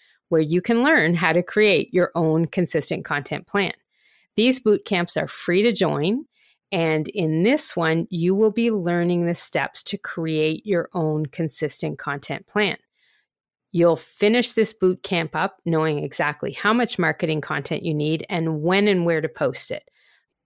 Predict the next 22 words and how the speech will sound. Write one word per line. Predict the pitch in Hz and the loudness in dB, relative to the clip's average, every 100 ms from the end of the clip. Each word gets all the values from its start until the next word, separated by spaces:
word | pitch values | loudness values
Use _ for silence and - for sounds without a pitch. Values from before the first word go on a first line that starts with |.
| _ _ | _ _
You'll | 202 185 - | 2 2 2
also | 226 277 - 233 | 0 0 0 0
learn | 175 180 185 165 | 2 2 2 2
the | |
secret | 151 - 240 240 - - | 0 0 -2 -2 -4 -2
to | 185 | -6
creating | - 175 170 165 165 156 160 | -4 -2 0 0 0 -2 -2
less | 170 185 247 - - | 0 2 2 0 -4
content | - 180 180 - 156 170 | -2 -2 0 -2 -4 -2
than | 175 165 | -2 0
you | 160 - | -2 -4
ever | - 202 202 208 | -2 0 2 2
imagined | 185 175 165 165 170 170 - | 2 0 0 -2 -2 -4 -4
possible | - 156 - 160 156 | -4 -2 -2 -4 -6
when | 165 151 | -6 -8
it | - | -6
comes | - 151 147 | -4 -4 -4
to | - | -4
marketing | 165 175 160 - 151 | -4 -4 -6 -4 -2
your | 147 143 | -2 -2
private | - 156 - | -4 -8 -8
practice. | - 147 - - - - | -4 -6 -6 -10 -12 -12